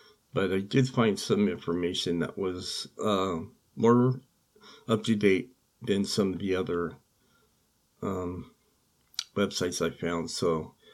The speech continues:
let's get started. So this first article is on the five stages of peripheral neuropathy.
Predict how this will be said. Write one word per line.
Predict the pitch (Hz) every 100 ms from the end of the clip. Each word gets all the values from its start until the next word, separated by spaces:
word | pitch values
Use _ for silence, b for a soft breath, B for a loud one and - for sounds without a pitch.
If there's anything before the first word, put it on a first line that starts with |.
| b b _
let's | 95 -
get | - 113
started. | - - 76 - 80 71 _ _ - - _ _ _ b b _
So | - 160
this | 131 113
first | - 160 170
article | - 92 98 104 107 98 -
is | - 110 104 -
on | 113 104
the | 104
five | 104 120 113
stages | 120 - 104 101 104 101 104
of | - 104 -
peripheral | 104 107 - 104
neuropathy. | 87 98 95 101 123 - 80